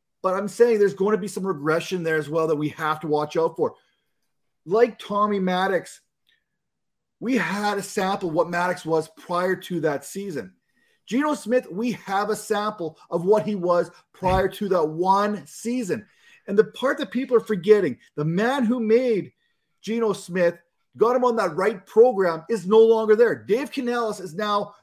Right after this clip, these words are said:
the offensive coordinator down in, uh, Tampa Bay. We cannot underestimate or under, talk about or speak about what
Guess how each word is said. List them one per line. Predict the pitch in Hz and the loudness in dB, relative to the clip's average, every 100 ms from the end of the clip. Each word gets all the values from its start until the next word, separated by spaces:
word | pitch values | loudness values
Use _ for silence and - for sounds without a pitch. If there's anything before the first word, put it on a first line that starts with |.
| - | -6
the | 170 | -2
offensive | 214 233 233 202 | 0 0 -2 -6
coordinator | - 220 233 208 190 156 | -2 2 4 2 -4 -4
down | 175 185 180 160 _ _ | -2 -2 -2 -8 _ _
in, | 160 | -6
uh, | 151 147 | -6 -6
Tampa | - 190 185 | -8 -8 -2
Bay. | 165 202 131 _ _ _ - | 0 0 -2 _ _ _ -10
We | 214 | -8
cannot | 240 262 277 - | -4 -2 -4 -4
underestimate | 220 226 170 208 - 196 165 165 | -6 -6 -6 -8 -8 -6 -4 -4
or | 143 131 - _ _ _ _ _ 196 | -8 -10 -12 _ _ _ _ _ -8
under, | 233 202 - - _ - | -6 -6 -10 -20 _ -18
talk | - 180 190 | -2 -2 0
about | 185 196 | -4 -4
or | 151 | -4
speak | - - 202 208 | -6 -8 -6 -6
about | 160 165 - _ _ _ _ | -4 -6 -8 _ _ _ _
what | 120 196 247 | -2 2 2